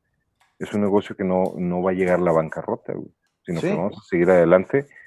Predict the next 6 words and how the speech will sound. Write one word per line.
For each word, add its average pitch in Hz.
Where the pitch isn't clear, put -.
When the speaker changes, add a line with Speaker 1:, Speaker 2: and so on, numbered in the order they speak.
Speaker 1:
y 208
muchísimo 160
más 131
fuertes, -
porque 92
lamentablemente 123